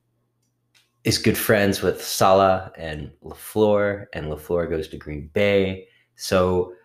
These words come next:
there's just always been an interesting tie with the forty-niners. Uh, two years ago, we went to, played against the N F C Championship game against the forty-niners. Packers got rocked. Um,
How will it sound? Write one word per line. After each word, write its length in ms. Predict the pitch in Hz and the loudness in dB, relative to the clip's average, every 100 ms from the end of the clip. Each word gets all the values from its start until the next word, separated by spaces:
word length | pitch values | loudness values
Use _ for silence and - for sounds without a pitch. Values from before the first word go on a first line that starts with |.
| _ | _
there's 240 | 110 110 - | -4 -2 0
just 220 | 120 - | -4 0
always 520 | - 135 175 170 151 - | 2 4 6 6 4 0
been 600 | 123 110 107 104 92 _ - | 2 4 2 0 -4 _ -16
an 140 | 87 | -16
interesting 560 | - 113 - 117 - 95 | -8 -8 -8 -8 -4 -6
tie 280 | - 82 80 | -4 -4 -4
with 120 | 80 | -8
the 40 | |
forty-niners. 840 | - 82 80 73 62 - - - - _ | -2 -2 -2 -6 -8 -14 -18 -20 -20 _
Uh, 140 | - - _ _ _ _ _ _ _ _ _ _ _ _ _ _ _ _ _ | -20 -20 _ _ _ _ _ _ _ _ _ _ _ _ _ _ _ _ _
two 160 | - 101 | 0 4
years 260 | 92 98 | 6 4
ago, 320 | 98 113 127 - | 4 4 4 -2
we 100 | 90 | -2
went 160 | 82 - | -2 -4
to, 240 | - - _ _ | -8 -8 _ _
played 180 | - 98 | 0 2
against 200 | 98 95 | 2 2
the 60 | 104 | 0
N 80 | |
F 80 | 92 | 0
C 100 | 104 | -2
Championship 500 | - 85 90 92 98 | -2 -4 -4 -6 -4
game 200 | 98 101 | -2 -2
against 340 | 98 95 - - | -2 -4 -4 -4
the 60 | |
forty-niners. 640 | 101 98 95 113 123 123 - - - | 0 2 2 0 0 -4 -14 -20 -6
Packers 360 | 85 - 87 | -4 -4 -4
got 200 | 87 76 | -2 -2
rocked. 440 | 82 87 110 - - _ _ _ _ _ _ | 0 -2 -2 -10 -20 _ _ _ _ _ _
Um, 420 | 82 78 78 - | -12 -8 -8 -12